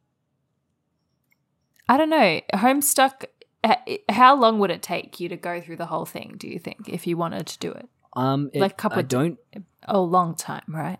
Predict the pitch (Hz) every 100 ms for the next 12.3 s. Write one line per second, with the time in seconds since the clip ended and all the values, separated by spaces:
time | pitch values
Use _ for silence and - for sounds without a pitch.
0 | _ 135 123 135 127 135 127 - - 98
1 | 90 92 95 98 - _ - - 95 73
2 | - _ _ 131 - 156 135 - 147 135
3 | 127 - _ - 127 123 123 123 120 117
4 | 113 110 110 - 113 135 135 127 135 135
5 | - 135 185 185 - - - 160 156 147
6 | - - - _ _ _ 117 113 113 113
7 | 110 113 110 - _ _ _ _ _ _
8 | _ _ _ 123 120 123 117 - 127 -
9 | 151 165 165 156 117 120 123 123 117 113
10 | 117 123 98 98 135 165 160 156 160 160
11 | 196 277 147 120 - 131 110 - - 160
12 | 156 127 -